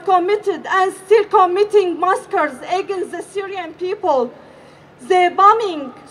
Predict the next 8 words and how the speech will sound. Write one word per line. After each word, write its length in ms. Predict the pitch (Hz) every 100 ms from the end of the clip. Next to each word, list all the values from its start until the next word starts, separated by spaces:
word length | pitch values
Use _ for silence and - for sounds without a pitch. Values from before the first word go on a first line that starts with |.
| -
schools, 540 | - 415 415 359 311 -
bakery, 760 | 381 427 440 403 339 285 247 - - - - _ -
hospital, 800 | - 415 440 - 392 403 311 277
market, 600 | 285 359 415 508 330 294 -
civilian 500 | 359 370 381 392 359
neighborhood 640 | 403 381 381 311 427 320 - - - - 247
by 180 | 330 349
using 760 | 302 392 508 403 370 320 277